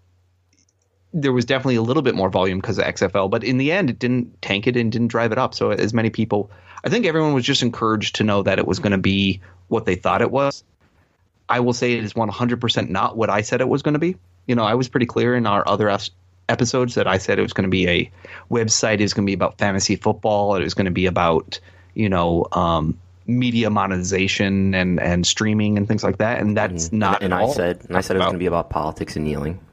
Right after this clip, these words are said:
Speaker 2: which it is. We'll talk
Speaker 1: There's
Speaker 2: about
Speaker 1: a
Speaker 2: that
Speaker 1: lot
Speaker 2: later.
Speaker 1: of, yeah, so let's, let's go through kind of, you, you followed the whole press conference. It had been broken before we even did it because someone said they had done a, um,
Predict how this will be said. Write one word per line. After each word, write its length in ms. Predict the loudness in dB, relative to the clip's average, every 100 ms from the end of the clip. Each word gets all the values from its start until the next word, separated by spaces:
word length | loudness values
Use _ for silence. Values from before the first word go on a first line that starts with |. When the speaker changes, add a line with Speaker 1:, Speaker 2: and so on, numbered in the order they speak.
| -6
Speaker 2:
which 160 | -2
it 80 | 0
is. 240 | 0 -4 -10 -20 _ _ _ _ _ _ _ _ -20 -20 -20 -8
We'll 140 | 0 0
talk 160 | 0
Speaker 1:
There's 220 | 0 0 2
Speaker 2:
about 80 |
Speaker 1:
a 40 | 0
Speaker 2:
that 60 |
Speaker 1:
lot 140 | 0 -2
Speaker 2:
later. 100 | -6
Speaker 1:
of, 80 | -20 _ _ _ -4
yeah, 200 | 0 0
so 120 | 0
let's, 240 | -2 -2 -4
let's 180 | -4 -2
go 140 | -4
through 320 | -2 -2 -2
kind 240 | 0 0 0
of, 100 | 0
you, 300 | 0 0 0
you 160 | 0
followed 480 | 0 0 0 2 0
the 60 | 0
whole 400 | 0 0 2 0
press 260 | -2 -4
conference. 440 | 0 -2 0 -2 -2
It 160 | -2
had 180 | -2 0
been 260 | 0 0 0
broken 480 | 0 0 0 0 0
before 300 | 0 0 0
we 140 | 0
even 320 | 2 0 0
did 260 | -2 0 0
it 100 | 0
because 260 | -2 -2
someone 280 | 0 0 0
said 180 | -2 -2
they 100 | 0
had 160 | 0 0
done 220 | 0 2
a, 160 | 2
um, 380 | 2 2 0 -4